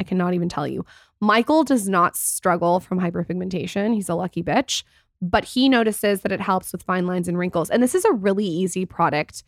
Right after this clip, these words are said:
to manipulate your husband or boyfriend into. It's just, like, so easy. It's like, "Add some vitamin C. Everyone needs it to reduce dark spots and hyperpigmentation." And also, it reduces wrinkles. It's, like, a very easy product. So the lactic acid is the move,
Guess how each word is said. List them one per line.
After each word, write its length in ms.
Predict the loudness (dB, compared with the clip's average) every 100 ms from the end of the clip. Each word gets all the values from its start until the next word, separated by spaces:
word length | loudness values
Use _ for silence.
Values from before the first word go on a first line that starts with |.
| _ _ -4
to 140 | 0
manipulate 600 | 2 2 2 2 2 2
your 120 | 0
husband 520 | 0 -2 -2 -2 0
or 120 | 0 -2
boyfriend 600 | -2 -4 -4 -4 -4 -6
into. 340 | -6 -6 -6 -8 -10
It's 140 | -8
just, 120 | -4
like, 160 | -4 -2
so 220 | 0 2
easy. 240 | 2 0 -4
It's 160 | -4
like, 140 | -6 -2
"Add 180 | -2 0
some 140 | 2
vitamin 320 | 2 2 0
C. 220 | 0 0 0
Everyone 400 | 0 0 2 2
needs 220 | 2 0
it 120 | -2
to 80 | 0
reduce 320 | 0 2 0
dark 220 | 2 0
spots 300 | 2 2 2
and 80 | 0
hyperpigmentation." 920 | 0 0 2 2 4 2 2 0 -2 -4 -14 _ _ _ _
And 120 | 4 6
also, 420 | 6 6 6 6
it 100 | 6
reduces 420 | 4 4 4 2
wrinkles. 480 | 4 4 4 0 -8
It's, 140 | -2
like, 120 | -2
a 60 | 2
very 320 | 4 4 2
easy 280 | 0 -2 -2
product. 400 | -2 -4 -6 -10
So 120 | -6
the 120 | -2 0
lactic 440 | 2 2 2 0
acid 380 | 2 2 0 -2
is 140 | -2
the 100 | -2
move, 460 | 2 4 6 4